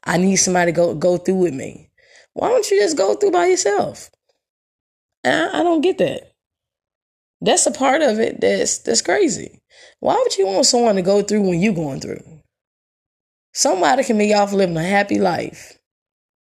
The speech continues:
leveling up, but you want them stuck with you because you don't wanna be lonely. That's selfish. That's really selfish.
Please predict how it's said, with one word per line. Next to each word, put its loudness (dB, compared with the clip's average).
leveling 2
up, 0
but 0
you 2
want 2
them 0
stuck 0
with -4
you -4
because 2
you 4
don't 2
wanna -2
be -2
lonely. -12
That's 0
selfish. -2
That's 0
really 2
selfish. -6